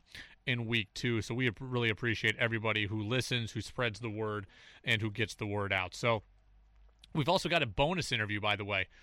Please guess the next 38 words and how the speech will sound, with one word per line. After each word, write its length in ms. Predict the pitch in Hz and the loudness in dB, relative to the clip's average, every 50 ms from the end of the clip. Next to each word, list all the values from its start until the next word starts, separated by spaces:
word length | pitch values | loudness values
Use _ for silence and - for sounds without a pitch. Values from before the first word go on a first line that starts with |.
| - | -12
So 120 | - - 131 | -4 -2 0
if 100 | 110 117 | 0 2
you 80 | 190 | 0
subscribe 540 | 185 - 180 - - - 185 175 175 185 180 | 0 -2 -4 -8 -4 0 2 4 4 4 2
to 120 | - 185 185 | 0 -2 -4
our 100 | 170 147 | -4 -2
channel, 340 | - - 160 135 113 104 | -2 -2 0 0 0 0
again, 260 | 107 110 117 113 110 - - - - - - - | 0 2 2 0 0 -2 -10 -20 -20 -20 -18 -8
on, 300 | - 123 123 127 131 135 | -2 0 2 2 2 2
uh, 240 | 135 135 131 135 135 - - - | 2 0 0 0 -2 -4 -10 -12
on 120 | 131 127 131 - - | -12 -12 -8 -2 0
Apple 180 | 220 - 147 | 0 2 2
Podcasts, 500 | 143 - 123 120 120 - - 123 127 - | 2 2 4 4 4 4 2 0 0 0
Spotify, 440 | - - 117 113 110 - - 123 120 | 0 0 0 0 0 0 0 2 2
and 80 | 120 113 | 2 2
W 180 | 110 110 110 | 0 -2 -2
D 60 | 107 113 | -2 -2
E 120 | 113 113 | -2 -2
V 140 | 107 117 113 | 0 0 2
radio 260 | 110 110 107 113 117 | 2 2 2 2 0
dot 160 | 127 139 143 | 0 -2 -4
com, 220 | - 101 92 98 101 - - - - - - - - - | -4 -6 -8 -8 -10 -12 -16 -20 -20 -20 -20 -20 -12 -6
we've 140 | - 131 127 | -6 -2 0
got 120 | 151 147 | 2 0
a 40 | 139 | 0
special 500 | 127 - - 143 135 - - 147 143 139 | 0 0 0 0 0 2 0 0 0 0
bonus 400 | 127 113 139 147 160 147 117 - | 0 2 2 2 2 2 0 0
episode 340 | 120 107 - 104 - 113 104 | 0 -2 -2 -2 -2 -2 0
out 140 | 101 98 95 | 0 0 0
there, 100 | - 113 | 0 0
and 80 | 123 | 2
I'll 60 | 160 185 | 2 2
do 140 | 175 196 | 2 4
that 180 | 196 185 175 - | 4 4 2 2
from 120 | 170 143 | 0 -4
time 220 | - 156 143 143 139 | -2 0 0 0 -2
to 40 | 131 | -4
time. 360 | 113 - 131 110 95 92 95 | -2 0 2 2 2 0 -2